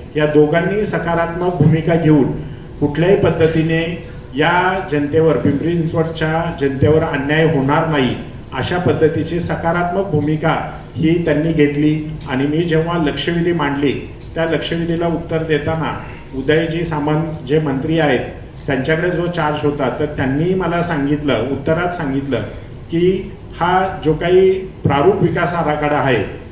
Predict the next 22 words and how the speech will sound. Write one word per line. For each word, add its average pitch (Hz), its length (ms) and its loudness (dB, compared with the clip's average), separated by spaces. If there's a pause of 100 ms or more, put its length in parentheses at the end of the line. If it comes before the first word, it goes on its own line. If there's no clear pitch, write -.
(240)
हा 165 360 2
निश्चितच 175 640 -2
अन्यायकारक 160 680 0
आहे 156 260 4
आणि 147 440 -4
या, 165 480 0
याच्यावर 147 500 2 (420)
कुठल्याही 165 360 0
प्रकारे 170 440 0
जनतेवर 156 460 0
अन्याय 147 420 -2
होणार 147 480 0
नाही, 143 140 0 (400)
याची 143 280 0
आम्ही 160 300 -2
शंभर 160 440 0
टक्के 160 200 0
दखल 156 360 0
घेऊ. 151 200 4 (440)
आणि 139 260 0
सजेशन 160 540 -2
ऑब्जेक्शनमध्ये 151 1000 0